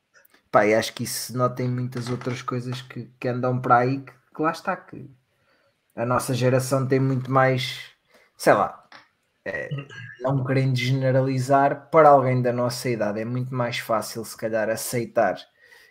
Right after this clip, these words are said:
que tens de andar de máscara na rua do que para uma pessoa de sessenta anos. Achas? Achas que não?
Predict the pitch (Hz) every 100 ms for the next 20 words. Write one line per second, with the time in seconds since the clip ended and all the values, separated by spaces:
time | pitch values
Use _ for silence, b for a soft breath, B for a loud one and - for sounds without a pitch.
0 | _ - 143 143 120 135 131 123 117 110
1 | 123 120 - - 123 120 120 - 113 104
2 | 104 120 131 - _ _ _ _ _ _
3 | _ _ 120 - 440 160 156 156 160 -
4 | _ 160 160 156 - - - 160 156 165
5 | 175 165 135 - 127 143 - 147 - 131
6 | - - - 127 127